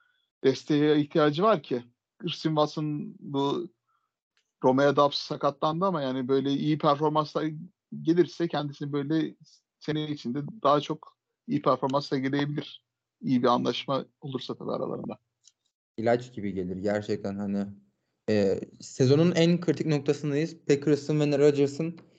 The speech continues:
Speaker 2: bir seriye girmesi şart hani sezonu korumak için.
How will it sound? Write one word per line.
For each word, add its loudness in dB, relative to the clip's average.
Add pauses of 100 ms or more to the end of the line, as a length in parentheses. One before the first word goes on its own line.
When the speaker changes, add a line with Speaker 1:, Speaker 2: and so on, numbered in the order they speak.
(220)
Speaker 2:
bir 2
seriye 4
girmesi 0
şart 2
hani -2
sezonu -2
korumak 0
için. -12